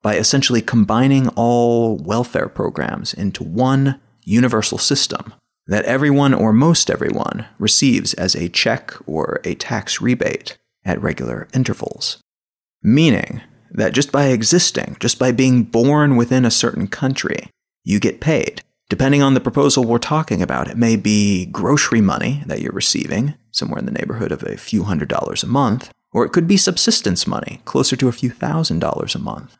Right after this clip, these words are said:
Conceivably, enough to live off of, if you don't need fancy things. Universal basic services instead focuses on providing the things that a person needs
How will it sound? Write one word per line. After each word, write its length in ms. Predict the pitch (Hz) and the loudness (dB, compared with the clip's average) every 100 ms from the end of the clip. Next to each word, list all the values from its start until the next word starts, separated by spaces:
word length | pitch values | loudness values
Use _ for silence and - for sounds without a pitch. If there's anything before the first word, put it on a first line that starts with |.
| _ _ _ | _ _ _
Conceivably, 880 | 110 107 190 170 - - - 143 147 - | 0 2 2 2 0 -2 -2 -4 -4 -4
enough 220 | 95 98 | -2 -2
to 100 | - | -2
live 180 | 110 156 | 2 2
off 240 | 123 - - | 2 -2 -4
of, 320 | - - - _ _ | -6 -6 -16 _ _
if 140 | - - | -10 -8
you 80 | - | -4
don't 400 | 90 80 - - | -2 -2 -6 -4
need 340 | 95 107 107 104 | 2 4 4 0
fancy 420 | 107 101 95 87 | -2 -2 0 -4
things. 640 | - 147 135 - - - - _ _ - | -2 -2 -2 -6 -12 -14 -14 _ _ 0
Universal 520 | 120 147 156 151 131 | 2 4 2 2 2
basic 400 | 110 127 - - | 2 2 2 0
services 840 | - 262 - - - - - - - _ _ | 0 2 2 0 -2 -6 -6 -6 -10 _ _
instead 440 | 110 107 - 151 | 2 2 2 0
focuses 500 | - 147 143 123 120 | 2 0 2 0 0
on 220 | 117 117 | 2 0
providing 540 | 113 107 117 123 131 120 | 0 -2 0 2 2 2
the 100 | 113 | 0
things 440 | - 117 110 104 | 0 2 4 4
that 160 | 95 - | 0 -2
a 60 | 95 | -4
person 540 | - 92 - 98 107 | -4 -4 -2 -2 0
needs 540 | 135 139 139 135 135 | 2 4 4 2 -2